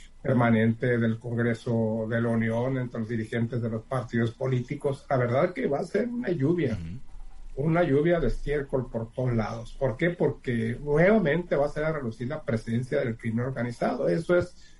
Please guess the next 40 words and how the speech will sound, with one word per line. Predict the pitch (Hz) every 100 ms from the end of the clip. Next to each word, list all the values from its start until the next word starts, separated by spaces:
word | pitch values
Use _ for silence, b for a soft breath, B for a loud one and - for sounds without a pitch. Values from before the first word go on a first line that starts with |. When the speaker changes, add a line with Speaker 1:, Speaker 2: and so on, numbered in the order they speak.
| b - - -
Speaker 1:
muy | 180 208 196
evidente | 147 131 127 127 131
más | 127 139 175 175 165
en | 131
el | 120
estado | 113 - 135 131
aquí | - 135
de | 123
Durango, | 113 113 139 151 -
que |
tenemos | 113 113 127 120 -
aquí | - -
de | 120
vecino, | 113 120 151 165 208 220 -
donde | 127 117 117 113 113 110 107 B B B B
vamos | - 160 185
a | 156
ver, | 160 - - 175 -
vamos | - 175
a | 151
ver | 135 165
cómo, | 156 156 135
cómo | 120 139
se | 151 139
mueven, | 120 123 131 113 113 -
cómo | 120
se | 123 117
mueven | 135 127
las | 110
fuerzas | - 117 - 120
del | 131 131
narco. | 131 127 - 170 - B B B B -
Evidentemente, | 131 135 127 127 135 123 113
pues | - 113
no | 110
sabemos, | 110 117 120 156 113
¿no? | 110 120 127
No | 117
sabemos, | - 117 110 123 -
eh, | 117 113